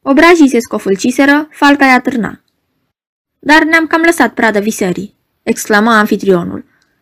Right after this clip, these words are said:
„Să trecem la lucruri concrete. Arată-mi, te rog, bucățile dumitale de hârtie.” Tulburat, bufetierul scoase din buzunar pachetul,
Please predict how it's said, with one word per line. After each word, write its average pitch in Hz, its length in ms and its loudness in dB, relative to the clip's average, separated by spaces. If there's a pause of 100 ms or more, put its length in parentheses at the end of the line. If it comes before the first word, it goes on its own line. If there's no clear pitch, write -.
(340)
„Să - 160 -2
trecem 339 320 2
la 285 140 6
lucruri 277 280 2
concrete. 247 560 -4 (500)
Arată-mi, 311 440 2
te 262 100 2
rog, 240 340 0
bucățile 247 520 -2
dumitale 202 440 0
de 180 100 0
hârtie.” 190 480 -8 (800)
Tulburat, 277 520 4 (300)
bufetierul 330 560 2
scoase 294 320 0
din 240 160 0
buzunar 214 400 -2
pachetul, 214 600 -6